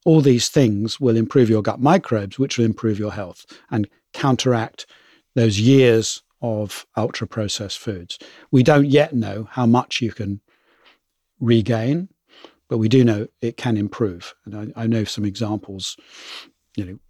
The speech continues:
with my, my son who had his, his intensive ultra-processed food diet.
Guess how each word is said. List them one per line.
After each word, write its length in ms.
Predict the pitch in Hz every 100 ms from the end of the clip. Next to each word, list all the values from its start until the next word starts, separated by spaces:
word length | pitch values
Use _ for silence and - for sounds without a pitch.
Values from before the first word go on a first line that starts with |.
| _ _
with 160 | 123 -
my, 200 | 104 - -
my 140 | 101
son 340 | - 202 147
who 140 | 120 113
had 180 | 113 127
his, 240 | 101 -
his 240 | - 101
intensive 600 | 113 107 - 120 117 113
ultra-processed 760 | 101 - - - 113 98 101 -
food 260 | - 110 98
diet. 380 | 101 98 95